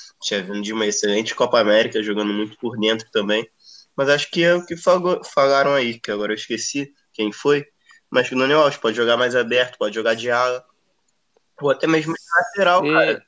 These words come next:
Speaker 1: e
Speaker 2: se
Speaker 1: compondo essa construção no momento com bola e centralizando muito, igual os laterais do Flamengo.
Speaker 2: Você chegou a um ponto que eu
Speaker 1: O
Speaker 2: quis.
Speaker 1: quê?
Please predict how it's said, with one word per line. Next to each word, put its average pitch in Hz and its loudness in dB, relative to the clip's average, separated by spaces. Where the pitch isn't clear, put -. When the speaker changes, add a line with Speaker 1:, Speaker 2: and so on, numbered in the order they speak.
Speaker 1:
e 135 -12
Speaker 2:
se 127 -14
Speaker 1:
compondo 143 -2
essa 147 -4
construção 139 -6
no 135 -6
momento 113 -6
com 127 -2
bola 113 -2
e 104 -6
centralizando 113 -4
muito, 113 -6
igual 110 4
os 120 2
laterais 113 2
do - -20
Flamengo. - -12
Speaker 2:
Você - -4
chegou 185 -2
a 202 -2
um 196 -6
ponto 208 -2
que - -6
eu 247 -4
Speaker 1:
O 240 -10
Speaker 2:
quis. 180 -6
Speaker 1:
quê? 107 -4